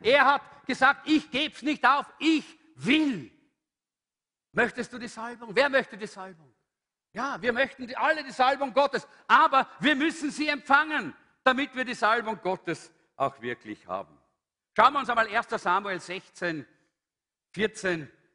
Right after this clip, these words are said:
bis dreizehn an. Ist ein bisschen klein geworden hier, aber denke, ihr habt es ja auch auf euren,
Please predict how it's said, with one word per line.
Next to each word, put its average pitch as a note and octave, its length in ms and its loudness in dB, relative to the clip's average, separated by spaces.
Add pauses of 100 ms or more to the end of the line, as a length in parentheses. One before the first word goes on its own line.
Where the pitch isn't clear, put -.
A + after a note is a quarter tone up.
(160)
bis D3+ 160 -12
dreizehn D3+ 520 -4
an. E3 260 0
Ist - 920 -20
ein - 40 -20
bisschen D#3 180 -6
klein E3 280 -2
geworden D#3 400 -4
hier, D#3 180 -2
aber C3+ 280 -4 (320)
denke, E3+ 280 -2
ihr D3+ 120 -2
habt D#3+ 180 -2
es D3+ 80 -12
ja D3+ 180 0
auch - 80 -6
auf D3 200 -6
euren, C#3 360 -2